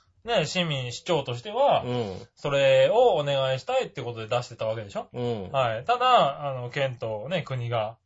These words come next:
Speaker 2: ねえ。
Speaker 1: どうしてもこうね、縦に振ってくれず、今に至ってるわけですよ。
Speaker 2: 今に至ってますよね。
Speaker 1: はい。
Speaker 2: いやーね。実はね、その中にね、
Speaker 1: はい。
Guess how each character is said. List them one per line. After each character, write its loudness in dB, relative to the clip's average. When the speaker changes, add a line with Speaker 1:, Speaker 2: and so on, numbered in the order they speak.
Speaker 2:
ね -6
え。 -4
Speaker 1:
ど -4
う -2
し -10
て -2
も 0
こ -2
う -8
ね、 -2
縦 -6
に -12
振 -12
っ -20
て -10
く -10
れ -2
ず、 -8
今 -4
に -12
至 -8
っ -6
て -16
る -10
わ -6
け -2
で -
す -
よ。 -2
Speaker 2:
今 -
に -4
至 -6
っ -6
て -16
ま -6
す -16
よ -10
ね。 -4
Speaker 1:
は -2
い。 -4
Speaker 2:
い -2
や -4
ー -10
ね。 -8
実 -4
は 0
ね、 -4
そ -10
の -2
中 -4
に -6
ね、 -8
Speaker 1:
は -2
い。 -18